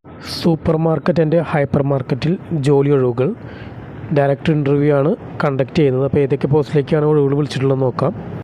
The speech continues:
കാഷ്യർ പാർട്ട് ടൈം ആയിട്ടുണ്ട്, കാഷ്യർ ഫുൾ ടൈം ആയിട്ടുണ്ട്, സെയിൽസ് സ്റ്റാഫ്, അതുപോലെ തന്നെ എഫ് ആൻഡ് ബി സൂപ്പർവൈസർ എന്ന പോസ്റ്റിലേക്കാണ് അപേക്ഷകൾ ക്ഷണിച്ചിട്ടുള്ളത്. ഇൻ്റർവ്യൂവിൻ്റെ ഡേറ്റ് പറഞ്ഞിട്ടുണ്ട് മാർച്ച് രണ്ട്, പതിനൊന്ന്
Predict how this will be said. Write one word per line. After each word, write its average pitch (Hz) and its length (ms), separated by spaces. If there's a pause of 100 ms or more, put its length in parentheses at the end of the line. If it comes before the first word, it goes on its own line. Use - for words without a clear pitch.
(540)
കാഷ്യർ 143 540 (800)
പാർട്ട് 143 260
ടൈം 143 180
ആയിട്ടുണ്ട്, 143 320 (160)
കാഷ്യർ 143 380
ഫുൾ 139 220
ടൈം 139 180
ആയിട്ടുണ്ട്, 139 340 (600)
സെയിൽസ് 139 300
സ്റ്റാഫ്, 131 440
അതുപോലെ 131 280
തന്നെ 139 240
എഫ് - 120
ആൻഡ് 135 140
ബി 156 100
സൂപ്പർവൈസർ 139 500
എന്ന 143 140
പോസ്റ്റിലേക്കാണ് 135 640
അപേക്ഷകൾ 135 400
ക്ഷണിച്ചിട്ടുള്ളത്. 127 520 (640)
ഇൻ്റർവ്യൂവിൻ്റെ 156 460
ഡേറ്റ് 151 320
പറഞ്ഞിട്ടുണ്ട് 139 380 (100)
മാർച്ച് 135 360
രണ്ട്, 135 240 (760)
പതിനൊന്ന് 147 320